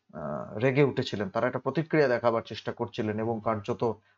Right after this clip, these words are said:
আহ, ভিডিও দেখিয়েছিলাম সেদিন বোধহয় কুণাল ঘোষের কপালে দুঃখ ছিল, এটা খুব স্পষ্ট ছিল। যদি না শতরূপ ঘোষ সহ অন্যান্য যারা সেখানে ছিলেন, সঞ্চালক ডাক্তার কুণাল সরকার থেকে শুরু করে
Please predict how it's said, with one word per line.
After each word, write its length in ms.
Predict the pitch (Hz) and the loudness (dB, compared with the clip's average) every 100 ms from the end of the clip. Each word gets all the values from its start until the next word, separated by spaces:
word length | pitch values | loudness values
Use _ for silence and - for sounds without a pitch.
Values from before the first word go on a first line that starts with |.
| _ | _
আহ, 120 | 95 | -8
ভিডিও 340 | 98 110 143 196 | -4 0 0 2
দেখিয়েছিলাম 520 | 147 - 151 131 113 | 0 0 -2 0 -2
সেদিন 380 | - 120 127 127 | -2 -6 -4 -2
বোধহয় 280 | 120 127 110 | 0 0 0
কুণাল 280 | 113 117 | -2 -2
ঘোষের 220 | 113 110 110 | -2 -4 -4
কপালে 300 | 110 113 113 | -4 -2 0
দুঃখ 320 | 107 110 - 110 | 0 -4 -6 -8
ছিল, 300 | - 135 110 - - _ - | -2 0 0 -2 -12 _ -8
এটা 360 | 107 113 98 - | 0 2 2 -2
খুব 120 | 131 | -6
স্পষ্ট 400 | - - 120 - | -6 -2 0 0
ছিল। 240 | 110 104 101 | -6 -4 -4
যদি 220 | 110 117 | -2 0
না 260 | 123 113 - _ - | 0 -2 -8 _ -10
শতরূপ 380 | 117 123 123 - | -4 0 0 0
ঘোষ 280 | 131 - | 0 0
সহ 280 | - 110 113 | 0 2 2
অন্যান্য 440 | 107 110 113 113 107 - - | 2 0 0 -2 -4 -10 -6
যারা 240 | 110 117 135 | 4 6 6
সেখানে 340 | 117 120 113 | 2 -4 -4
ছিলেন, 320 | 107 110 107 | -2 0 -2
সঞ্চালক 480 | 101 107 110 117 113 | -2 -4 -2 0 0
ডাক্তার 280 | 110 - 107 | -2 -4 -6
কুণাল 280 | - 113 113 | -4 -2 -2
সরকার 320 | - 104 110 | -4 -8 -8
থেকে 260 | - 107 110 | -6 -8 -6
শুরু 240 | 117 113 | -4 -4
করে 240 | 123 113 | 0 -2